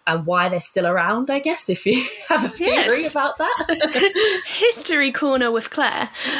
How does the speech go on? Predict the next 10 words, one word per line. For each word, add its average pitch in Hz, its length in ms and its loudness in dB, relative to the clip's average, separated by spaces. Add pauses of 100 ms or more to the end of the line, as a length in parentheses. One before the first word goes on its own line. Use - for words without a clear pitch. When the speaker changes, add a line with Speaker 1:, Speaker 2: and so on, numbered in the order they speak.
Speaker 2:
Um, 262 300 2
Speaker 1:
Yeah. 240 180 -2 (240)
Speaker 2:
a 269 100 0
lot 294 200 0
of 285 160 -4
this 294 280 0
is 262 200 2
taken 247 280 -2
from 226 300 0
a 226 480 2